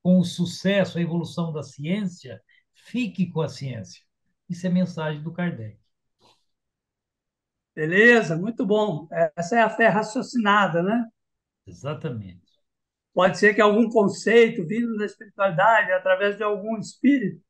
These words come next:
Speaker 2: se depare com uma objeção científica,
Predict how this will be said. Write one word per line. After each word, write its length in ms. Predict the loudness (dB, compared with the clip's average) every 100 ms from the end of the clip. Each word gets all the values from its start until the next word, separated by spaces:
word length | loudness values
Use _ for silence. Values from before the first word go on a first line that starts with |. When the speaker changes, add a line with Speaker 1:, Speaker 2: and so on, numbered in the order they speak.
| _ _ _ _ -20
Speaker 2:
se 200 | -8 2
depare 560 | 2 6 8 8 6 4
com 80 |
uma 680 | 4 6 6 4 4 4 4
objeção 580 | 4 2 2 0 -2 -2
científica, 840 | -4 -4 -2 -2 -2 -4 -6 -8